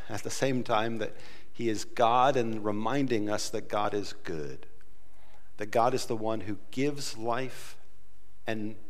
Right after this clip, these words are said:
shines light into the darkness. And so we can trust his purposes for us. Not all of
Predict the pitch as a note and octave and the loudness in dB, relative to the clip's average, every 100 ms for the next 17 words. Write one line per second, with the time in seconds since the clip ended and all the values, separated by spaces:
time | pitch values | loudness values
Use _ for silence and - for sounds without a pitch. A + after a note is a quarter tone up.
0 | - - - - B2 C#3 C#3+ C#3 - - | -4 -4 -2 -2 0 0 0 0 0 -2
1 | - - F#2+ F2+ E2+ F2 - - - - | -2 -2 -2 0 0 -2 -2 -4 -4 -4
2 | - - - A#2+ A2 G#2 G2 F#2 F2 - | -4 -4 -2 -2 0 -2 -2 -2 -2 -2
3 | E2+ - - - - - - - - - | -4 -2 -2 -2 -2 -2 -4 -4 -4 -4
4 | - - - - - - - G#2+ G#2 A#2 | -2 -2 -4 -4 -4 -4 -4 -2 -2 -2
5 | G#2 G#2 G#2+ G2+ - - C#3+ B2 - - | -2 -2 -2 -2 -2 0 2 2 0 -2
6 | - - - - - - C3 A#2+ - A#2+ | -2 -2 -2 -4 -4 0 0 0 -2 -2
7 | A2 A2 - G#2 G2+ - - - - - | -2 -2 -2 -2 -2 -2 -4 -4 -2 -2
8 | F2+ D#2+ - - - - - - - - | -2 -2 -2 -2 -2 -4 -4 -4 -4 -4
9 | - - - - - - - A#2 - - | -4 -4 -4 -4 -4 -4 -2 -2 0 2
10 | C#3+ D3 B2 A2 - | 2 2 -2 -4 -4